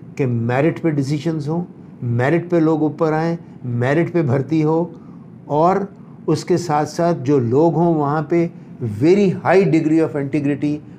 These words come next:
वहाँ पे होनी चाहिए। और एहतसाब का अमल भी होना चाहिए कि अगर वहाँ एहतसाब नहीं हो रहा, तो एहतसाब भी हो। ये अजीब बात है कि दो कुव्वतें बड़ी strong हैं,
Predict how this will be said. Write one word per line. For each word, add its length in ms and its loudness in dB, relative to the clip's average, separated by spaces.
वहाँ 320 0
पे 120 -2
होनी 320 0
चाहिए। 400 -8
और 400 0
एहतसाब 800 -2
का 60 0
अमल 440 0
भी 100 2
होना 260 0
चाहिए 320 0
कि 100 -4
अगर 340 -2
वहाँ 260 -4
एहतसाब 640 -6
नहीं 280 2
हो 160 2
रहा, 180 0
तो 60 -2
एहतसाब 520 -2
भी 160 0
हो। 200 -2
ये 120 4
अजीब 340 4
बात 200 4
है 100 4
कि 80 4
दो 240 4
कुव्वतें 560 2
बड़ी 200 2
strong 440 0
हैं, 200 -2